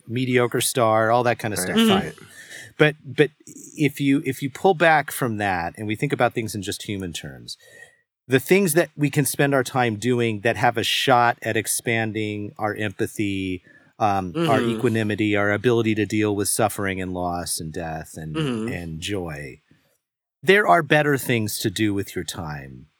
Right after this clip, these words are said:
Speaker 1: than take down another pop star. There just
Speaker 3: No,
Speaker 1: are.
Speaker 3: absolutely.
Speaker 1: And so,
Speaker 2: Mm.
Speaker 1: and, and, but I, I do, I do, I don't wanna lose that lesson in humility for sure. But
Speaker 2: Mm.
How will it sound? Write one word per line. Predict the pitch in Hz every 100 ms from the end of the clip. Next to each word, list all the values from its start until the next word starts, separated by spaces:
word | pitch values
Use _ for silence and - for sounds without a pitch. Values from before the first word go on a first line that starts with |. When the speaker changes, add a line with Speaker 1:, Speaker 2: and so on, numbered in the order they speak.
| -
Speaker 1:
than | 104 101 92 87 82 82 78 _ _ _ _ _ _ _ _ _
take | - 143 127 -
down | 120 101 104 101 92 -
another | 104 101 95 90
pop | - - -
star. | - - - - - _ _ -
There | 139
just | 123 175 156 - - - 123
Speaker 3:
No, | 113 113
Speaker 1:
are. | 117
Speaker 3:
absolutely. | 131 135 - 160
Speaker 1:
And | 147
so, | 170 147 120 - - - -
Speaker 2:
Mm. | 139 127 143
Speaker 1:
and, | 175 165
and, | 160 143
but | 180 156
I, | 165 -
I | 156
do, | 175 196 190 147
I |
do, | 139 170 156 156
I | - 135
don't | 170
wanna | 160 143 123 -
lose | 135 185 196
that | 156 135
lesson | 135 - 127
in | 110
humility | 123 143 214 135 110
for | -
sure. | 123 - 165 127 107
But | 98 160 151 123 123
Speaker 2:
Mm. | 92